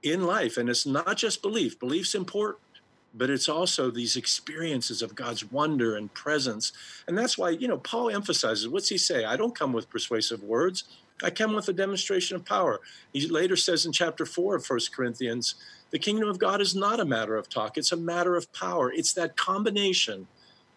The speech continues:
of reading the narrative of Scripture and then looking for where God is doing it now and jumping in.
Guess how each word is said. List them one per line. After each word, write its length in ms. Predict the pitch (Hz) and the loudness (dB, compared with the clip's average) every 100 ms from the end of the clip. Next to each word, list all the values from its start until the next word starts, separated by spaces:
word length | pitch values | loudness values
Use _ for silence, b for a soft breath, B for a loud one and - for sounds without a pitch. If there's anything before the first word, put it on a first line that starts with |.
| b | b
of 200 | 123 120 | -6 -2
reading 420 | 120 160 214 214 | 0 2 2 2
the 80 | 202 | 2
narrative 480 | 175 175 175 170 139 | 2 2 2 2 0
of 120 | 117 | 0
Scripture 640 | - - 170 - 170 156 151 _ - | 0 2 0 2 0 0 -4 _ -8
and 160 | 120 135 | -2 2
then 320 | 139 139 120 143 | 4 4 0 -2
looking 380 | 147 160 180 | -2 0 -2
for 180 | 160 143 | 0 0
where 220 | 120 123 | 0 -2
God 380 | 107 131 143 160 | -2 -4 -4 -2
is 160 | 143 - | -2 -2
doing 300 | 143 147 135 | -2 -2 -2
it 140 | 123 | -2
now 280 | 127 127 127 | -2 0 0
and 160 | 101 98 | -4 -6
jumping 400 | 120 127 131 120 | -2 -2 0 -2
in. 220 | 117 | -2